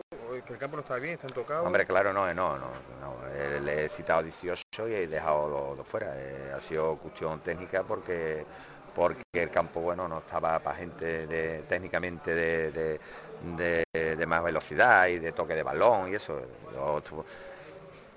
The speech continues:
Speaker 2: intuía, intuía un partido trabajado, un partido de, de juego directo, un partido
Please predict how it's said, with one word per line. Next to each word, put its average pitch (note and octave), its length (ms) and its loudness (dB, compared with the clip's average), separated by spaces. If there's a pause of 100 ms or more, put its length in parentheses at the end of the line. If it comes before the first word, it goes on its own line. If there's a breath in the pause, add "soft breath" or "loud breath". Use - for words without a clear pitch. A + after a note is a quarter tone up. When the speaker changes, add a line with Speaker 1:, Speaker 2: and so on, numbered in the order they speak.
(100)
Speaker 2:
intuía, A#2 680 8
intuía G#2 400 4
un A2 100 -2
partido F#2+ 320 4
trabajado, G2 460 6
un G#2 140 -4
partido F2+ 380 2
de, F2 280 0 (360)
de F2+ 440 2
juego F2 220 0
directo, G#2 500 0
un F#2+ 100 -6
partido E2+ 380 0